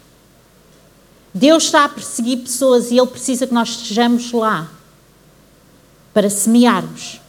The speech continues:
para regarmos e para colhermos. Não te preocupes qual é a tua parte no processo. Obedece. Porque tu não sabes o que vai acontecer.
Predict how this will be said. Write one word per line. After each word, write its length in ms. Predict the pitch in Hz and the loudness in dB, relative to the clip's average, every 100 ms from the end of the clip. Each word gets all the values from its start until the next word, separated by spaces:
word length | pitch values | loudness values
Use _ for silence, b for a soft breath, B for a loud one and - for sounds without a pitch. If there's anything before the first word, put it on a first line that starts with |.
| _ _ _ | _ _ _
para 160 | 202 202 | 2 2
regarmos 840 | - 214 226 185 160 165 - - - _ - | 0 -2 0 0 -4 -12 -14 -14 -20 _ -8
e 60 | |
para 200 | - 202 | -2 -2
colhermos. 720 | 196 208 202 156 160 - - - _ _ _ _ _ _ - 220 | -2 0 2 2 -4 -10 -14 -16 _ _ _ _ _ _ -4 4
Não 320 | 233 311 339 | 6 6 2
te 60 | - | -4
preocupes 580 | 311 294 277 311 - - | -2 -2 -2 -6 -6 -2
qual 240 | 277 269 | 2 4
é 320 | 285 285 - | 4 2 -2
a 20 | |
tua 240 | - 269 262 | -4 0 2
parte 320 | 269 247 254 | 2 0 -2
no 100 | 240 | -4
processo. 680 | 240 214 - 175 - - - | -4 -6 -4 -6 -6 -10 -8
Obedece. 800 | 214 208 196 247 - - - - - - _ - _ _ - | -6 -6 0 0 0 -4 -6 -8 -16 -20 _ -20 _ _ -2
Porque 200 | 226 269 | 2 2
tu 240 | - 311 | 4 4
não 200 | 311 311 | 6 4
sabes 420 | 294 311 277 233 | 2 0 0 0
o 60 | 269 | -4
que 100 | 226 | -2
vai 240 | 208 240 | 0 2
acontecer. 680 | 220 247 220 - - 180 | 0 -2 -2 -4 -4 -6